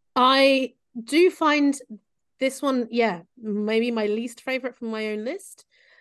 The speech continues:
because I think the beginning goes on for a little bit too long. But when Bjork's vocals come in,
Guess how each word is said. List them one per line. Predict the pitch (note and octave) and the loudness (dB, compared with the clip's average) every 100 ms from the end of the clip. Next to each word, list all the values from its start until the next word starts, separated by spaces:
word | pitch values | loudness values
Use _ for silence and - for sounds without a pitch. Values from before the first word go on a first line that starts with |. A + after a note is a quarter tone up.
| _ A#3+ | _ -12
because | A#3 A#3+ A#3 A3+ | -4 0 0 -2
I | G#3+ | -10
think | B3+ A#3 | -8 -10
the | A#3 | -10
beginning | A#3 B3 C4 C#4+ _ _ - | -4 -2 -2 -4 _ _ -6
goes | A3+ A#3 | -6 -4
on | A#3 | -6
for | A3+ | -6
a | A3+ | -8
little | G#3 | -8
bit | G3+ G3 | -10 -10
too | G#3+ | -8
long. | G3+ G3+ A3+ | -6 -6 -8
But | A3+ G3 | -10 -8
when | G#3+ G#3+ G3+ F#3+ _ | -4 -4 -4 -12 _
Bjork's | C4+ C4+ - | -6 -6 -6
vocals | A#3+ A3+ G#3+ | -4 -4 -6
come | - F3+ F3 | -8 -8 -8
in, | F3 F#3+ | -8 -12